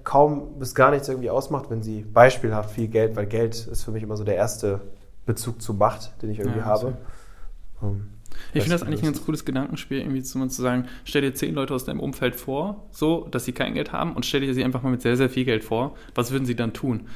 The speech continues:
Speaker 2: Und ich
Speaker 1: Safe.
Speaker 2: finde, eigentlich, eigentlich weiß man das, hier, eig-, eigentlich hat man so ein Bauchgefühl jetzt schon, so, klar kann sich
Speaker 1: Mhm.
Speaker 2: immer wandeln über Zeit, ist mir, ist mir bewusst. Aber eigentlich hat man doch jetzt schon ein Bauchgefühl, und ich glaube, das ist genau das, was du sagst, so, bist du jemand, der positiven Samen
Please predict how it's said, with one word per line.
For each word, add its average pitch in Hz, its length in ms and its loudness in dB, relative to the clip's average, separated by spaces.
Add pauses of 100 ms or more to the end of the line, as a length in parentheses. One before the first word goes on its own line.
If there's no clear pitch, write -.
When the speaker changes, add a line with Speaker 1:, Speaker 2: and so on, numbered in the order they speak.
(200)
Speaker 2:
Und 123 60 2
ich - 80 6
Speaker 1:
Safe. - 20 10
Speaker 2:
finde, 147 220 10
eigentlich, 131 320 4
eigentlich 151 280 4
weiß 143 220 4
man 131 100 4
das, 120 120 2
hier, - 120 -8 (120)
eig-, 143 240 6
eigentlich 165 420 2
hat 147 160 2
man 143 80 2
so 127 80 4
ein 123 60 2
Bauchgefühl 123 440 2
jetzt 113 220 0
schon, 151 220 0
so, 143 100 0
klar 113 240 -4
kann 117 160 -2
sich 113 100 -6
Speaker 1:
Mhm. 117 60 4
Speaker 2:
immer 110 360 2
wandeln 120 300 0
über 117 160 -2
Zeit, 113 160 -2
ist 110 120 -6
mir, 110 160 -6
ist - 120 -10
mir 110 100 -2
bewusst. 113 380 -2 (460)
Aber 120 120 4
eigentlich 151 220 6
hat - 80 -2
man 139 120 2
doch 139 180 -2 (420)
jetzt 131 320 4
schon 151 160 2
ein 117 160 0
Bauchgefühl, 131 480 0
und 120 80 4
ich 113 100 -2
glaube, 123 200 4
das 117 120 -2
ist - 100 -12
genau 120 200 2
das, 127 140 -4
was 123 120 -4
du 120 60 -6
sagst, 127 320 2
so, 110 220 -2 (120)
bist - 180 -8
du 123 80 0
jemand, 110 480 -2
der 110 300 -2 (520)
positiven 147 540 0
Samen 135 460 2